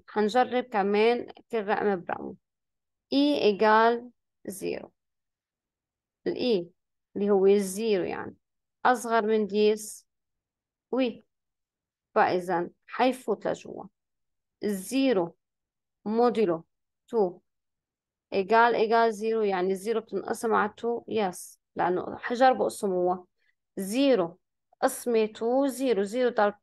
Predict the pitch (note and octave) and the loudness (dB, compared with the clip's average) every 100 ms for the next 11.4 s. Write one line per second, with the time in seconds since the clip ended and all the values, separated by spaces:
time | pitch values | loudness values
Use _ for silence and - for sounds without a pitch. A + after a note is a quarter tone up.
0 | - A3 A3 C4+ C4 _ _ _ G3+ G3+ | -6 -2 0 0 -4 _ _ _ -8 -2
1 | G#3+ A3+ G#3 F#3 A3+ A#3 G#3+ G#3+ G#3 - | -2 0 -2 2 0 0 -2 0 -2 -6
2 | F#3 - G3 G#3 G#3+ - F3+ - - - | -8 -2 2 2 0 -6 -10 -10 -10 -14
3 | _ - A3 A3 G#3 A3+ - A3 A3 E3+ | _ 0 2 2 -2 -2 -4 -4 -2 0
4 | F3 F#3+ - B3 C4+ - G#3 E3+ - - | 0 -2 -2 -2 -2 -2 -4 -4 -8 -20
5 | _ _ - - _ G3 C4 E4 E4+ E4+ | _ _ -20 -20 _ 2 4 4 2 2
6 | D#4 C#4+ C4+ A#3+ B3+ A#3+ B3 B3+ - D4+ | 0 -2 -6 0 2 4 0 -2 0 0
7 | C#4 C#4 A3+ A3 - F#3 G3+ G#3 A#3+ B3+ | 2 0 0 -6 -10 -10 -6 0 2 0
8 | - A3+ G#3+ B3 A3 E3 - _ _ - | 2 0 0 -2 -2 -2 -8 _ _ 2
9 | G#3 G#3 - D#4 D#4 D4 C4+ B3+ A#3+ G#3 | 4 4 2 0 0 2 2 2 0 2
10 | F#3 F#3+ G3+ B3+ D4+ D#4+ E4+ E4 B3 B3 | 2 2 4 2 2 -2 -4 -2 -2 -2
11 | G3 A3+ - - | 0 -2 -2 -8